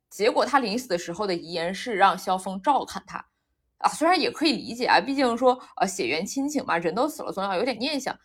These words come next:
但还是得说，这种姐妹情感觉来的也是太随意了一些，你真的一直相伴的阿碧反而就没提了。那同样的，就阿紫跟她这个亲妈阮星竹，她们母女相认也是没几天就开始好的不得了，一起去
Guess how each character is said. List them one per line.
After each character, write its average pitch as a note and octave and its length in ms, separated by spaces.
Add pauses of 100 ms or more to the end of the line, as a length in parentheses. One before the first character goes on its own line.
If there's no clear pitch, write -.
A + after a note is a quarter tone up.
(240)
但 A#4+ 220
还 - 280
是 D4+ 80
得 C#4 160
说， A#3+ 240 (160)
这 - 140 (160)
种 C4+ 180
姐 A3 200
妹 A3 160
情 A3+ 180
感 G3 160
觉 A#3+ 80
来 G#3+ 160
的 B3+ 80
也 B3+ 160
是 - 140
太 - 160 (180)
随 E3+ 140
意 F#3+ 120
了 F3+ 60
一 F3+ 140
些， G#3+ 180
你 G#3 260
真 D#4+ 160 (300)
的 C4 160 (240)
一 A#4+ 220
直 B3+ 180
相 F4+ 260
伴 F#4+ 180
的 C4+ 100
阿 F4+ 160
碧 G#4+ 180
反 D4 100
而 G3+ 140
就 A#3+ 80
没 G#3+ 160
提 - 220
了。 - 200 (640)
那 A4 160
同 - 240
样 E4+ 280
的， - 220 (120)
就 F#4+ 120
阿 D#4+ 320
紫 - 220
跟 B3 200
她 B3+ 280
这 B3 120
个 F#3+ 100
亲 A3+ 220
妈 A3 160
阮 G3+ 160
星 G3+ 220
竹， - 200 (180)
她 - 180
们 A#4 180
母 B3+ 120
女 C#4 120
相 D4+ 180
认 D#4+ 200
也 F#3 100
是 F4+ 140
没 B3+ 180
几 A3+ 120
天 A#3 200
就 C#4+ 120
开 C#4 140
始 C4+ 80
好 A3+ 260
的 G#3 100
不 A3+ 200
得 F3+ 160
了， F3 220
一 A3 160
起 E3+ 220
去 G3+ 360